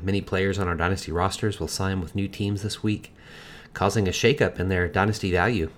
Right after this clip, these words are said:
in the player val-, player's value on the teams that they join and the teams that they leave. So a lot of different players are gonna change in their value this week as free agents get signed.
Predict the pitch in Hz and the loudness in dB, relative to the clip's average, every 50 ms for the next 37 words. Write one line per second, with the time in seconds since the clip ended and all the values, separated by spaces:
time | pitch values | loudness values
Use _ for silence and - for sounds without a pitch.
0 | - 95 92 87 - - - 98 95 101 98 95 90 92 90 87 95 98 101 - | -8 -6 -6 -6 -6 -6 -2 0 2 2 2 2 2 4 4 4 4 4 2 -2
1 | - - - 101 98 98 82 85 95 92 101 104 101 92 82 - 90 90 85 - | -4 -2 0 2 2 2 2 2 4 4 4 4 4 2 0 0 -2 -4 -4 -4
2 | - - 104 104 - 104 90 - 87 80 78 - 92 92 98 107 120 131 - - | -2 0 0 0 0 -2 -4 -4 -6 -6 -4 -2 -2 0 0 0 0 -2 -4 -8
3 | - - - - - - - - 92 110 131 110 80 - - 101 95 95 - 85 | -14 -20 -20 -20 -20 -16 -6 -2 2 2 4 2 2 0 -2 -2 -2 -4 -4 -4
4 | 85 90 85 82 98 110 95 71 - - - - - - - 107 110 107 95 - | -2 0 0 0 0 0 0 -2 -4 -6 -8 -6 -6 -4 0 2 2 2 0 -2
5 | - - - - - - - - - - 107 107 - 101 - - 98 101 101 90 | -6 -14 -20 -20 -20 -20 -20 -12 -2 0 0 2 2 0 -2 0 0 2 2 2
6 | 80 82 90 87 - - - 107 98 101 95 80 92 90 92 85 82 85 101 113 | 0 0 -2 -2 -2 -2 0 0 0 0 -2 -2 -2 -2 -2 0 0 2 2 2
7 | 107 85 78 76 - - - 85 87 - - - 98 113 - - - - - - | 2 2 0 -4 -6 -6 -6 -4 -4 -4 -2 0 0 0 0 -2 -6 -14 -12 -10
8 | 85 - - - 87 82 87 98 - - 85 - - - - - - - 92 98 | -10 -8 -6 -4 -2 0 0 0 -2 -4 -8 -10 -8 -10 -10 -6 -4 -2 -2 0
9 | 82 69 73 | -2 -4 -6